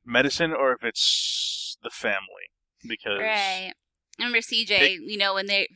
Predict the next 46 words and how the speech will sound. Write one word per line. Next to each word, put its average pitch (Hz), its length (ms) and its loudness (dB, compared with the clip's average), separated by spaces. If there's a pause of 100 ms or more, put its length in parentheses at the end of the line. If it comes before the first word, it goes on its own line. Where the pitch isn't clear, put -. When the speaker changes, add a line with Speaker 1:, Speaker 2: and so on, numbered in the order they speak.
(120)
Speaker 2:
Saul 214 420 2
and 202 80 -2
Victor 190 240 0
were 185 60 4
at 165 160 4
Ground 170 260 -2
Zero, 190 300 2
and 185 100 -4
Saul 156 180 -4
was 202 140 -6
breathing 180 340 -4
in 185 120 0
all 170 100 2
those 165 240 -4
fumes 185 400 -6
or 175 100 -4
whatnot. 160 600 -4
Speaker 1:
Right. 104 160 0
Speaker 2:
You - 60 -2
know, 156 60 -10
C 175 220 -8
J 156 280 -2 (120)
said, 127 160 -6
"Well, 190 100 -8
maybe 339 280 2
it's - 160 -2
the - 120 -2
antibiotics 247 640 0
you're 180 120 -2
on. 175 100 -2
Do 175 60 -6
you 180 60 -6
remember 180 260 -4
what 170 80 -4
you're 185 120 -4
on?" 190 200 0
And 165 80 -14
Saul's 156 200 -8
like, - 120 -6 (100)
"No." 185 280 -6 (120)
And 160 100 -14
then 170 220 -14
there - 180 -10
you - 80 -12
go. - 140 -6 (640)
Speaker 1:
Right, 127 160 2